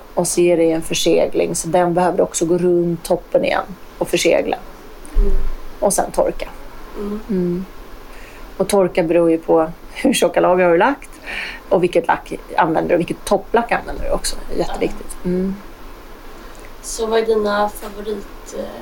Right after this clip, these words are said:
Speaker 2: bas och topplack då?
Speaker 1: Jag har en base, eh, som heter Ridge Out, tror jag, från Essie.
Speaker 2: Mm.
Speaker 1: Jättebra.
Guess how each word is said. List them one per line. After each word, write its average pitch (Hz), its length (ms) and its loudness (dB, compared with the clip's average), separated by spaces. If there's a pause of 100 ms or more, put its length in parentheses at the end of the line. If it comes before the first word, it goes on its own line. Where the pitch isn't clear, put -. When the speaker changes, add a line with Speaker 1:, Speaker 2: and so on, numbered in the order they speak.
(280)
Speaker 2:
bas - 380 -6
och - 80 -16
topplack - 440 -16
då? - 60 -16 (400)
Speaker 1:
Jag 202 180 -4
har 214 180 2
en 240 220 2
base, 196 580 2
eh, - 440 -6
som 185 180 -2
heter 175 180 0
Ridge - 840 -2
Out, 220 300 2
tror 220 200 0
jag, 254 200 2
från 170 280 0
Essie. 247 320 0 (340)
Speaker 2:
Mm. 202 160 -6 (420)
Speaker 1:
Jättebra. 196 500 0